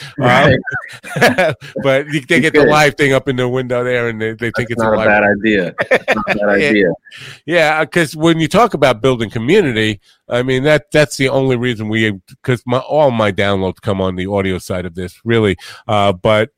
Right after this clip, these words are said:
Speaker 1: uh, we, you know, people will watch it on YouTube after it's done and Facebook after it's done and all that stuff. But most of it's from audio downloads and, and Spotify and
Speaker 2: Yep.
Speaker 1: Apple and Pandora and all that kind of stuff.
Speaker 2: Spotify
Speaker 1: Uh,
Speaker 2: big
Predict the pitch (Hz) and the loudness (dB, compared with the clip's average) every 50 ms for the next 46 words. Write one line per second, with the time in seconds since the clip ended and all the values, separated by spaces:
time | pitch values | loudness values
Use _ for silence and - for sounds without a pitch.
0 | _ - 107 107 107 107 104 101 95 - _ _ _ _ _ _ - 165 185 208 | _ -4 -2 0 2 2 2 0 0 -2 _ _ _ _ _ _ -12 -10 -8 -8
1 | 196 175 170 160 156 151 139 131 127 123 117 - _ _ _ _ _ - 175 175 | -8 -8 -6 -4 -2 0 0 0 -2 -4 -6 -12 _ _ _ _ _ -2 -2 0
2 | 180 143 135 123 139 147 143 120 123 123 123 120 - 135 117 113 110 110 110 117 | 0 0 0 4 4 4 4 4 4 2 2 2 0 0 2 2 2 2 2 0
3 | 120 117 - - 123 113 104 113 110 107 - - 104 95 - - - 127 120 120 | 0 0 0 0 0 0 2 2 2 0 0 -2 -4 -4 -4 -2 -2 0 0 0
4 | 110 98 90 - 113 113 107 - - 113 104 - 117 110 104 - 113 104 - - | -2 -4 -4 -2 -2 -2 -2 -2 -4 -6 -4 -2 -2 -2 -2 -4 -6 -8 -4 -4
5 | 120 110 110 110 113 113 113 113 107 - - - 113 107 _ - 117 117 127 147 | -4 -4 -4 -4 -4 -4 -4 -6 -6 -8 -8 -8 -8 -8 _ -8 -6 -4 -2 -2
6 | 175 180 - - 113 107 104 - - - - 110 104 104 104 104 104 - - 110 | -2 -2 -2 -6 -6 -6 -8 -8 -10 -8 -4 -2 -2 -2 -2 -4 -6 -8 -4 -2
7 | 113 117 113 107 98 92 87 87 92 90 92 95 95 98 95 95 92 - - 98 | 0 0 0 0 -2 -2 -4 -4 -6 -6 -6 -8 -8 -6 -6 -6 -6 -8 -10 -10
8 | 95 95 92 101 104 101 101 101 101 95 _ _ - - - - 98 95 92 - | -10 -10 -10 -8 -8 -8 -8 -10 -12 -14 _ _ -18 -8 -2 -2 0 0 0 -2
9 | - 113 107 104 101 104 95 87 85 85 80 - _ - _ - 92 90 95 101 | -2 0 0 2 2 0 0 -2 -4 -6 -8 -12 _ -20 _ -8 -4 -2 -2 0
10 | 113 120 107 101 95 85 - 110 98 92 87 107 101 98 95 95 92 92 98 95 | 0 -2 -2 -2 -2 -2 0 0 0 0 0 0 0 0 2 0 0 -2 -2 -2
11 | 92 92 92 - - 95 87 82 - - 95 90 87 _ _ _ _ - - - | -2 -4 -6 -8 -10 -10 -10 -12 -14 -10 -10 -10 -10 _ _ _ _ -16 -14 -10
12 | - - 117 117 120 101 101 120 117 113 117 123 120 | -4 0 0 2 2 2 2 2 0 0 0 -2 -2